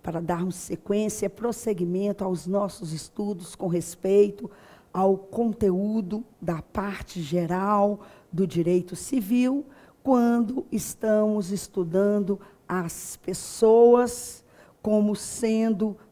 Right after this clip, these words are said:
aqueles entes que, de regra, vão titularizar as mais variadas relações jurídicas por serem em favor delas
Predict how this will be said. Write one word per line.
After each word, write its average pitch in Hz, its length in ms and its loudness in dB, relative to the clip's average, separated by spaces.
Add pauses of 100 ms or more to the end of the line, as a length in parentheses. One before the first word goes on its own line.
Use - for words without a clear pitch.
aqueles 208 640 -2
entes 247 880 0 (360)
que, 262 440 4
de 196 260 -2
regra, 226 720 2 (280)
vão 226 480 2
titularizar 214 1200 0 (300)
as 196 340 0
mais 233 540 -2
variadas 202 840 0 (180)
relações 180 560 -4
jurídicas 240 720 -2 (240)
por - 220 -6
serem 262 720 4 (320)
em 233 160 2
favor 208 640 -2
delas 240 880 2